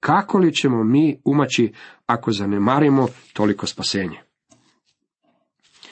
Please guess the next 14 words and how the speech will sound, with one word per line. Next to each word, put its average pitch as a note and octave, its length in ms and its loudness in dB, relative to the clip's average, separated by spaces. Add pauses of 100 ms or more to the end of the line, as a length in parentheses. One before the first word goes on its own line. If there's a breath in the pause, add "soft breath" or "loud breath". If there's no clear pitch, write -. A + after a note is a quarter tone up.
(340 loud breath)
Ili G2+ 200 0
prezireš A#2+ 560 0
bogatstvo A#2+ 500 -4
dobrote, A2 500 -2
strpljivosti - 840 -4
i A2 100 -4
velikodušnosti A2+ 920 -2 (260 loud breath)
njegove, B2 420 0 (240 loud breath)
ne A2 100 -4
shvaćajući D#3 800 0 (280 loud breath)
da C3 220 -2
te A2+ 300 -2
dobrota D3+ 600 -2
Božja C#3 420 0